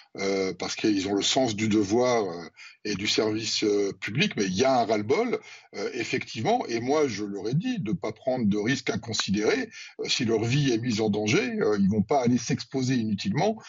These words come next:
pour interpeller, euh, un individu qui a brûlé, euh, une poubelle,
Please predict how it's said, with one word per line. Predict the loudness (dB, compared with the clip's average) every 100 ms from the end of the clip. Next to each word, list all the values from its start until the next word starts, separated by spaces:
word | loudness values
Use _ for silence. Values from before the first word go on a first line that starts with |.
| -20 _
pour | 0 2
interpeller, | 2 0 -2 0 2 2 2
euh, | 0 0
un | -2
individu | -4 -4 -6 -6 -4 -6
qui | -4
a | -4
brûlé, | -2 0 2 2 0 -2
euh, | 0 2 0
une | -8 -6
poubelle, | -2 2 2 0